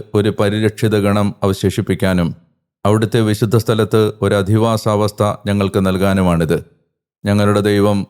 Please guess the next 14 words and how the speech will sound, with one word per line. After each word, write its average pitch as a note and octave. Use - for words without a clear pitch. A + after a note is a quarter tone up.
ഞങ്ങളുടെ G2+
നയനങ്ങളെ G2+
പ്രകാശിതമാക്കാനും G2
ഞങ്ങളുടെ G#2+
ദാസാവസ്ഥയിൽ G#2+
അല്പം G#2
ജീവസന്ധാരണമേകാനും G2+
തന്നെ. E2
ഞങ്ങൾ G#2+
അടിമകളായിരിക്കെ A2
ഞങ്ങളുടെ G2+
ദൈവം F#2+
ഞങ്ങളുടെ G2+
ദാസാവസ്ഥയിൽ G2